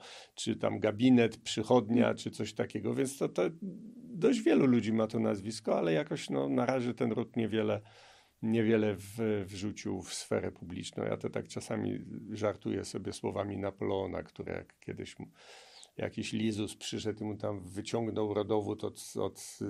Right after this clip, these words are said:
Speaker 1: starożytnych Rzymian, to on powiedział: „Co pan bzdurzysz? Mój ród się zaczyna ode mnie”.
Speaker 2: O,
Speaker 1: <laughs>
Speaker 2: i to
Speaker 1: No i
Speaker 2: jest konkret.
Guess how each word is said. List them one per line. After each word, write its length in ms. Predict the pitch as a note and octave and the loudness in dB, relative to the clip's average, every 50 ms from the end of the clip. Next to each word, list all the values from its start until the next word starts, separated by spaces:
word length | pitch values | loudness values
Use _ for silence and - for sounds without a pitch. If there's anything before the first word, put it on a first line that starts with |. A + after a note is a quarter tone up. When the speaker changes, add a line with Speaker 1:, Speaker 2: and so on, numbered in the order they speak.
| F#2+ | -6
Speaker 1:
starożytnych 960 | E2+ - - - - A2 G#2 A2 G#2+ G#2 G#2 - - A2+ G#2+ G#2+ - - - - | -6 -8 -6 -2 0 0 0 0 -2 -4 -6 -4 -4 -4 -4 -4 -6 -8 -6 -4
Rzymian, 560 | A2 G#2 A2 B2 B2 B2 B2 A#2+ A#2+ A#2+ A#2+ A#2+ - | -2 0 2 4 4 6 4 4 4 2 0 0 0
to 120 | A#2+ A2 A2 A2 A2 G#2+ G2+ G2+ G2+ G2 G2 | 0 0 2 2 0 -2 -4 -6 -8 -6 -4
on 200 | G#2+ G#2+ G#2+ G#2 | -4 -2 -2 -2
powiedział: 360 | G#2+ A2 G#2+ A2 A2 A2 A2 | 0 0 0 0 0 -2 -4
„Co 140 | A2 - A#2 | -4 -4 -4
pan 220 | - B2+ A2 G#2+ | -4 -4 -4 -4
bzdurzysz? 560 | F#2+ G#2+ G2+ F#2+ G#2+ G#2+ F#2 E2+ F2+ F2 - | -6 -10 -10 -8 -8 -6 -6 -6 -8 -8 -4
Mój 200 | - G#2+ G#2+ G#2+ | -2 -2 0 0
ród 180 | A2 C3 B2+ - | 0 0 -2 -2
się 160 | - - A2+ | -4 -4 -2
zaczyna 400 | G2 A2 G#2+ G#2+ - A2+ A2 G#2+ | 0 -2 -2 -2 -2 -2 0 0
ode 260 | G#2+ G#2+ G#2 G2+ F#2+ | 0 0 0 -2 -4
mnie”. 260 | F2 F#2 - E2 E2+ - - - - - | -4 -4 -4 -6 -6 -6 -8 -10 -4 2
Speaker 2:
O, 260 | A#3 A3 G#3+ G#3 G#3 G#3+ A3+ - - - - - - _ - - - | 4 4 4 4 4 4 2 2 2 -4 -14 -16 -14 _ -12 -12 -12
Speaker 1:
<laughs> 720 | - _ _ - - _ - - F4+ - - - - - | -12 _ _ -20 -16 _ -2 -2 0 0 0 -2 -2 -4
Speaker 2:
i 40 | G#3+ | 0
to 120 | - C4 | 4 6
Speaker 1:
No 60 | A#3+ C#4 | 6 8
i 20 | |
Speaker 2:
jest 280 | C4+ C4+ C#4 - - - | 8 6 6 4 2 -2
konkret. 840 | - - A#3 G3+ G3 G3+ A#2+ - - G3+ G3+ G#3+ - - - - | 2 4 4 4 4 2 0 2 2 4 2 2 0 -6 -10 -8